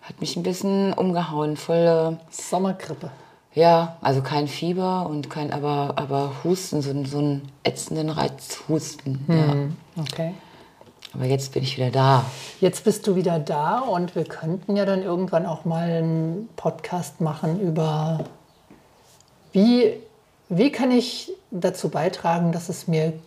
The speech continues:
Speaker 2: gut geht, gesundheitlich gut?
Speaker 1: Mhm.
Speaker 2: Das hatte,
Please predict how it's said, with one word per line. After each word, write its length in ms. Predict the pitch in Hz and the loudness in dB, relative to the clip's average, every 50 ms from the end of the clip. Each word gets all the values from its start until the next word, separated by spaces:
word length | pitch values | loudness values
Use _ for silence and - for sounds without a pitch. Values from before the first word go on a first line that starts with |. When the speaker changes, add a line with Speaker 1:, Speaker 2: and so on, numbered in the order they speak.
| - | -6
Speaker 2:
gut 280 | - 247 269 262 - - | -2 0 0 0 0 0
geht, 340 | - 131 117 131 - - - - _ - | -2 -2 -2 -2 -8 -14 -18 -20 _ -4
gesundheitlich 760 | - 156 165 190 208 208 - 196 185 - 196 180 175 - | -2 0 2 2 2 2 0 -4 -2 0 0 -2 -2 -2
gut? 300 | - 226 247 311 311 - - - - - - - _ _ _ _ _ _ - | -2 0 0 0 -2 -6 -12 -18 -20 -20 -20 -20 _ _ _ _ _ _ -2
Speaker 1:
Mhm. 440 | 143 143 131 131 127 131 147 190 - - - - - _ - - - - - - _ _ _ _ | 2 4 6 6 6 6 4 2 0 -2 -6 -18 -20 _ -12 -10 -10 -10 -14 -20 _ _ _ _
Speaker 2:
Das 180 | - - - - | -20 -16 -12 -10
hatte, 440 | - - - - 196 185 185 190 | -10 -10 -8 -8 -8 -6 -6 -6